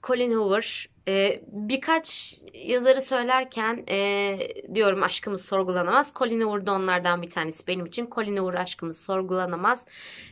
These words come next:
E, Bizimle Başladı, Bizimle Bitti kitabı ve Her Kalp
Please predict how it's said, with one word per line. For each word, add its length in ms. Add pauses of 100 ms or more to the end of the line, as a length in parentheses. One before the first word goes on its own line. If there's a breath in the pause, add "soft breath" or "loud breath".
(100 loud breath)
E, 400
Bizimle 320
Başladı, 360
Bizimle 340
Bitti 720 (280)
kitabı 680
ve 400 (380)
Her 420
Kalp 380